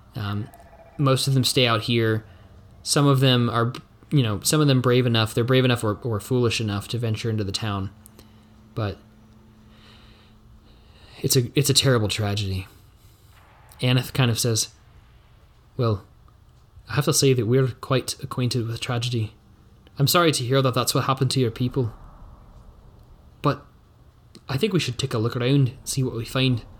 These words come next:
Uh, so she looks around, and they are,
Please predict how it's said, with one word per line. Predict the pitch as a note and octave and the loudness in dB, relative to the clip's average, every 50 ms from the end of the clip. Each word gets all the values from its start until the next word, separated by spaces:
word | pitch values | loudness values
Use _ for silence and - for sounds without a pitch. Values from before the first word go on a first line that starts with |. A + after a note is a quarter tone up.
| - - - - - - - - - - - - - - | -20 -20 -20 -20 -20 -20 -20 -20 -20 -20 -20 -18 -8 -2
Uh, | B2+ A#2+ A#2 A#2 | 0 0 0 2
so | B2 - C#3+ | 2 2 2
she | C3+ - D3 | 2 2 2
looks | C#3 D3 C#3+ C#3+ | 2 2 2 2
around, | B2+ A#2 B2 C3 C3+ C3 B2+ - | 2 4 4 6 6 6 4 2
and | - B2+ B2 A#2 A#2 B2 | 0 0 0 2 2 4
they | B2+ B2 B2+ C3 C3 - | 4 4 6 4 4 2
are, | C3+ C3 A#2+ A#2+ A#2 A2+ A2 A2 A2 | 0 -2 0 2 2 2 2 0 -2